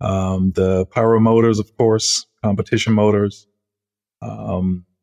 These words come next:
and, uh, of course, my, my cool peeps at Heli Direct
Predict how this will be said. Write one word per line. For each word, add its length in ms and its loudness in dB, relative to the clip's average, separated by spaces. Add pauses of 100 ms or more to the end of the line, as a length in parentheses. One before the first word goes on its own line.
(180)
and, 340 -2
uh, 380 -2
of 120 -8
course, 300 -2
my, 380 2
my 160 -4
cool 280 -2
peeps 520 -4 (320)
at 120 0
Heli 260 4
Direct 500 2